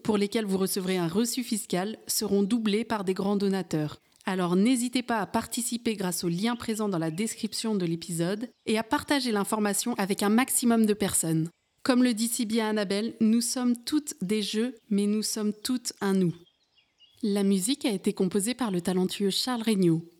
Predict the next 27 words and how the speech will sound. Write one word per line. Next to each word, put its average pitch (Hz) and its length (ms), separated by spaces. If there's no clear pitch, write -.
Vous 220 240
êtes 233 120
nombreux 247 320
à 285 120
me 208 120
dire 226 200
que 220 100
vous 196 200
aimez 196 160
beaucoup 214 340
la 214 160
musique 190 400
de 180 100
La 180 120
Voix 190 160
des 196 100
Lucioles. 170 520
Bonne 196 260
nouvelle, 196 360
Charles 226 360
a 208 60
sorti 214 380
l'album 190 440
La 190 200
Voix 233 180
des 208 140
Lucioles 190 520